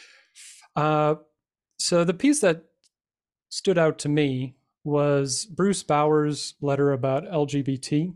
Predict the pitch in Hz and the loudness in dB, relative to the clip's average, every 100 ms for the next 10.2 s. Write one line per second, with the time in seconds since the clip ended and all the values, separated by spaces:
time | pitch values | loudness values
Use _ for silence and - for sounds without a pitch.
0 | - _ _ _ _ _ _ _ _ _ | -14 _ _ _ _ _ _ _ _ _
1 | _ _ - 151 123 139 135 135 131 131 | _ _ -2 -2 0 0 0 0 0 0
2 | 135 127 - - - - - _ _ _ | -2 -2 -4 -6 -12 -20 -20 _ _ _
3 | _ - 143 131 - 196 165 156 - - | _ -2 0 2 0 0 0 0 0 2
4 | 175 156 139 127 123 - 143 135 131 131 | 4 2 0 -2 -4 -2 -2 0 -2 -2
5 | 123 165 190 160 156 147 127 143 123 143 | -2 -2 0 2 2 0 -2 -2 0 2
6 | 143 143 131 135 120 147 147 143 139 127 | 2 2 0 -4 0 0 2 2 0 -4
7 | - 135 135 135 123 - 156 135 147 82 | -6 -4 -2 0 -2 -2 -2 -2 -4 -8
8 | - - _ _ - - _ _ _ 123 | -10 -12 _ _ -20 -20 _ _ _ -2
9 | 123 131 131 - _ - 139 131 131 127 | 0 -2 -6 -10 _ -4 0 2 2 2
10 | 131 | 0